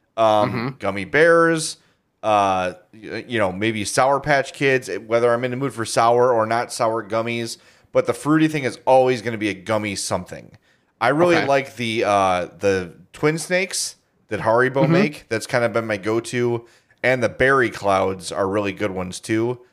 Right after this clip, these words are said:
Speaker 1: Those are kinda newish, or at least new to me.
Speaker 2: Yeah.
Speaker 1: Chocolate candy, it's not my go-to typically, for, but for a road trip, I'm going with some sort of M and M variety.
Speaker 2: Okay.
Speaker 1: Usually a standard M and M, occasionally the peanut butter M and M.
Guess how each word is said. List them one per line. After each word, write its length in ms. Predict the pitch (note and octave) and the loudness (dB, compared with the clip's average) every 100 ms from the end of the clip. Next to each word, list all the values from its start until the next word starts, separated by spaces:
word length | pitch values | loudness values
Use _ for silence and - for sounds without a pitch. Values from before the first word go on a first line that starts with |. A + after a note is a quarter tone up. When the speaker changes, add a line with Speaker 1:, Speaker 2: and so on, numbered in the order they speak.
| _ | _
Speaker 1:
Those 180 | G#2+ A2 | -4 -4
are 60 | G#2+ | -2
kinda 240 | A2+ F#2+ | -2 -4
newish, 400 | F#2+ G#2+ A#2 A2+ | -4 -2 -2 -4
or 100 | G2+ | -6
at 60 | G2+ | -4
least 200 | G2 - | -6 -6
new 180 | G2+ G2 | -6 -6
to 80 | F2+ | -6
me. 220 | G2 A2 | -4 -6
Speaker 2:
Yeah. 440 | A#2+ _ _ _ _ _ _ - | -8 _ _ _ _ _ _ -6
Speaker 1:
Chocolate 400 | B2 E3+ F3+ D#3+ | 0 2 0 -6
candy, 640 | E3+ E3 D#3+ D#3+ D#3+ D#3 _ _ _ _ _ _ _ _ _ _ _ - | 0 0 2 2 0 -4 _ _ _ _ _ _ _ _ _ _ _ -4
it's 240 | B2+ - | -4 0
not 180 | C#3 F#3 | 2 2
my 100 | G3 | 2
go-to 460 | D#3+ D3 E3+ E3 C#3+ | 2 2 2 2 -6
typically, 480 | - D#3+ F#3 G3+ G#3 | 0 0 0 -6 -8
for, 160 | E3 | -8
but 220 | E3 C#3 A#2 | -4 -2 0
for 160 | C3+ | 0
a 40 | A2+ | 0
road 280 | G2+ D3 E3+ | 4 2 2
trip, 220 | G3+ G3 | 0 0
I'm 140 | C3 | 0
going 220 | A#2 C3 A#2+ | 2 0 0
with 120 | A2 | -2
some 200 | B2+ B2 | -4 -4
sort 220 | - A#2 | -2 0
of 100 | G#2+ | 0
M 180 | G#2+ A2 | -2 0
and 100 | G#2 | 0
M 160 | G#2 | 0
variety. 580 | F#2+ F#2 F2 D#2 D2+ G1+ - _ _ _ _ _ _ _ C#3 | -2 -2 -2 -6 -10 -14 -20 _ _ _ _ _ _ _ -2
Speaker 2:
Okay. 220 | D#3+ G3 | 0 0
Speaker 1:
Usually 600 | A3 F#3 G3 G3 - _ - | 0 -4 -4 -6 -8 _ -4
a 180 | A#2+ - | 0 0
standard 500 | - C3+ B2+ C3+ C3 | -2 0 2 2 2
M 140 | B2 | 2
and 80 | A#2+ | 2
M, 280 | B2+ D3+ G3 _ _ _ - - _ _ _ _ | 0 -2 -8 _ _ _ -20 -20 _ _ _ _
occasionally 640 | A2+ - - E3 D#3 D#3+ D3+ | -6 -4 2 2 4 2 0
the 100 | C3 | 0
peanut 280 | B2+ A2+ G2+ | -2 -2 0
butter 240 | F2+ E2+ | 0 -2
M 100 | E2 | -6
and 100 | D2 | -10
M. 260 | A1 G1+ | -14 -18